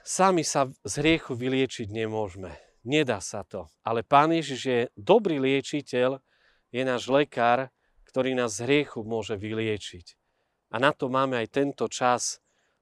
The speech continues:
pôst, pôstne obdobie. Prosme, volajme, snažme sa o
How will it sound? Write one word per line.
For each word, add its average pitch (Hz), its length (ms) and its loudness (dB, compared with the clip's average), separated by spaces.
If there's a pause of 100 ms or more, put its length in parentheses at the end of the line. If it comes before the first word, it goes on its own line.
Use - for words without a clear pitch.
pôst, 151 720 2
pôstne 127 520 -2
obdobie. 117 680 -2 (560)
Prosme, 123 640 0 (320)
volajme, 147 880 4 (920)
snažme 151 600 2
sa 123 400 2 (680)
o 123 60 2